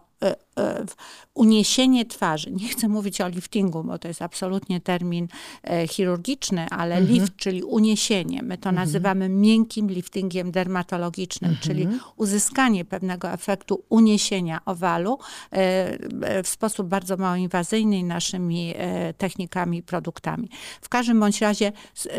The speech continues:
Speaker 1: zastanawiam się przy, e, takich twarzach, czy użyć kwas hialuronowy, który da objętość, żeby ona nie była taka duża, taka buldokowata,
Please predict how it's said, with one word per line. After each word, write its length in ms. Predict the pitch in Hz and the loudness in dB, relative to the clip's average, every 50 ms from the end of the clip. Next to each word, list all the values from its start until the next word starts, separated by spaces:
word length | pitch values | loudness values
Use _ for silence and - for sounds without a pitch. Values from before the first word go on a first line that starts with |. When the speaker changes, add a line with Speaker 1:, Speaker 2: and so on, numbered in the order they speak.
| 190 180 | 0 2
Speaker 1:
zastanawiam 840 | 208 220 208 - - - 220 208 214 233 247 240 196 185 170 160 170 | 4 2 2 2 2 4 8 8 10 8 8 6 2 0 -2 -2 -4
się 180 | - - 170 165 | -4 -6 -8 -6
przy, 360 | - - - 185 180 175 - _ _ | -4 -4 -2 -2 -2 -4 -4 _ _
e, 140 | - 190 180 | -6 -6 -4
takich 440 | - - 208 214 - - 196 165 - | -2 -2 -2 -2 -2 -4 -8 -8 -8
twarzach, 580 | - - - 180 160 160 151 170 170 180 180 - | -10 -8 -6 -6 -4 -4 -6 -8 -8 -10 -10 -12
czy 140 | - - - | -10 -8 -4
użyć 380 | - 220 202 214 180 - - | -4 -2 -2 -2 -4 -6 -8
kwas 320 | - - - 214 202 208 - | -12 -6 -2 -2 -2 -2 -4
hialuronowy, 760 | - 196 180 165 165 170 165 165 165 160 170 165 156 175 175 | -4 -4 -4 -2 -2 -2 -4 -4 -4 -4 -4 -6 -6 -8 -10
który 360 | - - - 202 185 196 190 | -10 -4 -4 -2 0 0 0
da 340 | 180 180 170 220 226 240 233 - | 0 0 2 2 4 2 2 0
objętość, 760 | 196 175 151 - 175 165 156 156 156 147 - - 185 202 - - - - - - | -2 -4 -2 -2 -4 -4 -4 -4 -6 -6 -6 -6 -6 -6 -8 -10 -16 -18 -12 -6
żeby 180 | - 208 185 208 | -4 -2 0 0
ona 160 | 214 220 220 | 2 2 2
nie 140 | 220 220 208 | 2 0 2
była 200 | 208 220 220 214 | 0 0 0 0
taka 300 | 220 214 - - 214 214 | -2 -4 -2 -2 0 0
duża, 400 | 202 226 226 214 170 160 - - | 2 4 2 2 2 -2 -8 -10
taka 280 | - - - 175 180 | -12 -12 -8 -8 -8
buldokowata, 880 | 170 185 190 185 175 185 180 180 196 175 170 170 147 147 - - - - | -4 -4 -4 -2 -2 -2 -4 -4 -6 -4 -2 -4 -4 -4 -6 -12 -12 -12